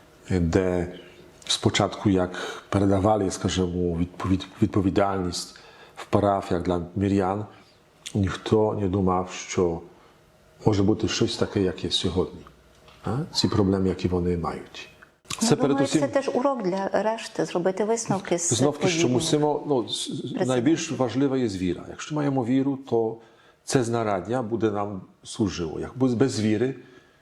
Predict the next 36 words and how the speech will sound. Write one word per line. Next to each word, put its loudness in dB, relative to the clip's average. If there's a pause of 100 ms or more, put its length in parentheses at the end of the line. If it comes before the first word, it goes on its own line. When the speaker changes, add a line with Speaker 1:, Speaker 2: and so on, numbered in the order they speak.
(260)
Speaker 1:
no -2
to 2
nie 4
zrozumiesz, 0
що -6
це 0
є 0
церква, -6
що -8
це 0
є 4
віра. 0
І 0
будеш 2
без... 0
Як 0
не 2
будеш 2
мати 0
віри, 2 (1300)
no, -2
будеш 2 (520)
<laughs> -6
все 4
пояснювати, 2
щоб, 2
nie 2
wiem, 4
zna-, -2 (120)
można 2
tak 2
by -2
сказати, 0
залишитися 0 (720)
назвою 2
католік, 0